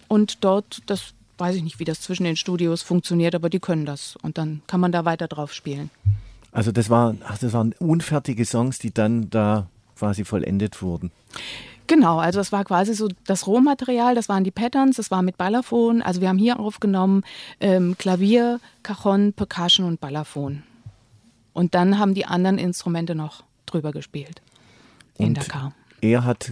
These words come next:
Speaker 2: die Musiker ausgewählt oder er wu-,
Speaker 1: Genau.
Speaker 2: er w-, wusste dann, dass dort die perfekten Musiker sind für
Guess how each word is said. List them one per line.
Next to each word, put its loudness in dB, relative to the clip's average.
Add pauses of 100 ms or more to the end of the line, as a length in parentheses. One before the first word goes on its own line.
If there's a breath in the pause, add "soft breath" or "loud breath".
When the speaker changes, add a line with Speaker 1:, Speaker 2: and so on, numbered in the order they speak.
Speaker 2:
die -4
Musiker 0
ausgewählt -2
oder -2
er 0
wu-, -2
Speaker 1:
Genau. 2
Speaker 2:
er -10
w-, -20
wusste -4
dann, 0
dass -4
dort -4 (240)
die -2
perfekten -6
Musiker -2
sind -2
für -2